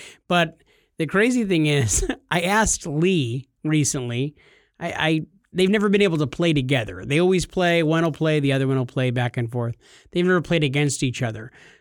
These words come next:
So we were talking about the potential of getting a Switch and then them to be able to cross-play with each other.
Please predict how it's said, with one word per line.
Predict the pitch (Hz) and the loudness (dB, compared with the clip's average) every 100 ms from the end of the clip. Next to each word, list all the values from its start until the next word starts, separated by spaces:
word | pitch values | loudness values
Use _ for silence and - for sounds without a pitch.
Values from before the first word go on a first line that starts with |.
| - | -6
So | - 156 151 147 151 | 0 4 4 2 0
we | 151 165 | 0 2
were | 160 | 2
talking | 165 165 165 160 | 2 2 2 0
about | 151 - | 0 -2
the | 127 | -8
potential | 127 139 156 143 156 143 143 - | -4 0 0 0 0 0 -2 -4
of | 135 135 | -4 0
getting | 156 143 | 0 0
a | |
Switch | 131 - 143 131 143 | 0 0 0 0 0
and | 135 | 2
then | 131 | 2
them | 143 143 | 2 2
to | 135 | 0
be | 135 135 | 0 0
able | 127 | 0
to | 123 | -4
cross-play | - 131 131 - 127 | -2 -2 -2 -2 -2
with | 123 120 | -2 -4
each | 113 120 | -6 -4
other. | 117 113 | -4 -6